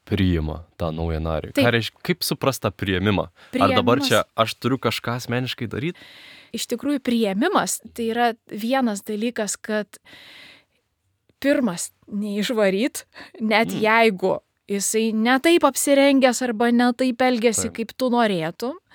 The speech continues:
Speaker 2: Tai pirmas momentas. Čia, čia jau iš tikrųjų, sakyčiau,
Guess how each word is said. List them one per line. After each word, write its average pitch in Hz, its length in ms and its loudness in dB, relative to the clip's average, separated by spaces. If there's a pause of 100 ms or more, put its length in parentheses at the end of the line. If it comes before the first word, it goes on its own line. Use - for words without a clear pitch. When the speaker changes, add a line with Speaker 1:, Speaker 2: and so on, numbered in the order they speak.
(220)
Speaker 2:
Tai 226 100 -10
pirmas 226 520 0
momentas. 185 500 -6
Čia, 254 220 -4 (240)
čia 320 180 4
jau 262 120 4
iš - 200 -2
tikrųjų, 247 340 -2
sakyčiau, 233 520 -2